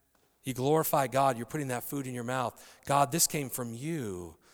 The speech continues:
God, thank you. Thank you for allowing me to enjoy this food," if you're thankful to the one who provided the nourishment. Every single thing is for the glory of God, everything.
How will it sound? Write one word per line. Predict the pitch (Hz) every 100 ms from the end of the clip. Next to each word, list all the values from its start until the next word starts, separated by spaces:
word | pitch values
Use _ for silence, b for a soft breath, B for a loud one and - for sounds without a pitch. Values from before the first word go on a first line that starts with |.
| b b -
God, | 156 131
thank | - 196
you. | 180
Thank | - - 202
you | 226
for | 175
allowing | 139 135 175 190 156
me | 139
to | - 143 123 B -
enjoy | 156 143 135 156 175 143
this | 123 -
food," | - - 180 107 87 90
if | -
you're | 120
thankful | - 147 175 - 107
to | 120
the | 113
one | 117 110
who | 113
provided | 117 101 117 127 110
the | 104
nourishment. | 107 123 123 - - 87 90 _ - - - b b b b b b b b b
Every | 120 123
single | - 143 123
thing | - 147
is | 110 -
for | -
the | 107
glory | 101 104 101
of | 98
God, | 113 110 85
everything. | 95 101 90 - 90 85